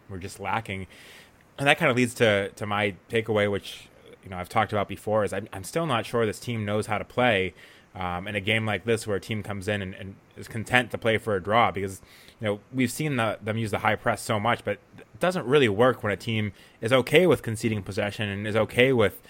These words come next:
you know, getting zero zero. You know, Seattle wasn't a team trying to play the ball out of the back and, and do intricate plays to, to set up attacks. They were willing to, again, <laughs> as you talked about,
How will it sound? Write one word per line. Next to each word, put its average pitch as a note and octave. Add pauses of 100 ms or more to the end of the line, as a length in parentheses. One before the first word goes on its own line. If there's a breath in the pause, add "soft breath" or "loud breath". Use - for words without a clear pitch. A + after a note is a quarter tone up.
(320 soft breath)
you G#2
know, F#2+ (220)
getting A#2+
zero A2+
zero. G2+ (380 soft breath)
You F#2+
know, F#2+
Seattle D3
wasn't A#2
a -
team B2 (100)
trying A#2
to G2+
play A2+
the A2
ball G#2+
out G#2
of G2+
the F#2+
back G#2+
and, G2
and F#2+
do G#2+
intricate G#2
plays G#2
to, G2
to -
set -
up G2+
attacks. A#2
They A2
were G#2+
willing A#2
to, F#2 (300 loud breath)
again, G2+
<laughs> -
as G2+
you A2+
talked A#2
about, G#2